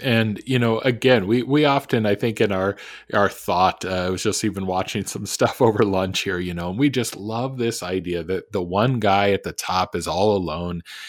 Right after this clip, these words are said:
and everything that happens in the whole culture and in the whole world, uh, is the direct result of him and his knowledge and his intelligence and his whatever, <laughs> right?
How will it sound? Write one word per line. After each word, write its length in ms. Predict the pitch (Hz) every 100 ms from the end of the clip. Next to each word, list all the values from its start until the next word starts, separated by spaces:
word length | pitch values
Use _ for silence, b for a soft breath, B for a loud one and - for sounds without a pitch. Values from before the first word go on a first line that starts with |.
| B
and 160 | 95 95
everything 640 | 104 123 143 127 135 127
that 160 | 98 87
happens 560 | 104 107 - 98 95
in 140 | 95 95
the 120 | 90
whole 400 | - 101 107 107
culture 580 | - - 98 - 104 98
and 100 | 101
in 120 | 98
the 120 | 101 95
whole 300 | 95 107 95
world, 520 | 85 92 92 92 82 B B B B
uh, 200 | 90 92
is 260 | 104 85 -
the 120 | 98
direct 460 | 98 92 98 -
result 520 | 98 90 87 82 87 -
of 380 | 87 82 85 - _ _
him 400 | - 107 101 101
and 220 | 95 87
his 300 | - 101 101
knowledge 560 | 92 85 87 90 90 82
and 160 | 85 82
his 220 | 98 107
intelligence 800 | 95 90 - 95 87 87 85 -
and 160 | 87
his 480 | 82 98 92 90 -
whatever, 640 | 78 82 87 87 90 73 - -
<laughs> 80 |
right? 380 | 87 82 113 131